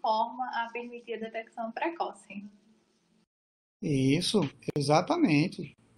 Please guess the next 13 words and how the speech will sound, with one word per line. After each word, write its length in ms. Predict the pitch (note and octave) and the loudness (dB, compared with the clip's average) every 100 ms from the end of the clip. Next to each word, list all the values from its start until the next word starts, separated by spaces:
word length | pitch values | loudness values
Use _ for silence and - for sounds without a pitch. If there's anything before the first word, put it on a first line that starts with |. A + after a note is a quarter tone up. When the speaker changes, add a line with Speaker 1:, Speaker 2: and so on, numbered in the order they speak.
| - | -4
Speaker 2:
Esse 220 | E3+ F3+ | 0 4
acompanhamento 840 | B3 B3 A#3+ B3+ A#3 G#3 A#3+ B3 B3+ | 6 6 6 8 8 4 0 -2 -2
é, 380 | C4+ D4 C#4 | 0 0 0
é, 640 | C4 G3 F#3+ E3 C#3 C3+ D3+ | 0 -2 -2 -4 -6 -10 -10
é 120 | - | -10
essencial, 720 | A2 A#3 C4+ G4+ F4 D#4 C#4 - _ _ _ _ - | -6 -4 -2 -2 -4 -4 -6 -14 _ _ _ _ -16
com 100 | G3+ | -12
certeza. 560 | D#4+ D4 - E3+ F#3 - - - - | -10 -10 -6 -4 -4 -10 -20 -20 -8
Mas 280 | G#3+ F3+ F3+ | 2 2 2
para 200 | G#3+ G#3+ | 4 4
que 140 | G#3 | 4
isso 140 | G3+ A3 | -2 -2
aconteça, 720 | A3 A3+ A3 F#3+ G#3+ A3 | -2 -2 0 0 0 -2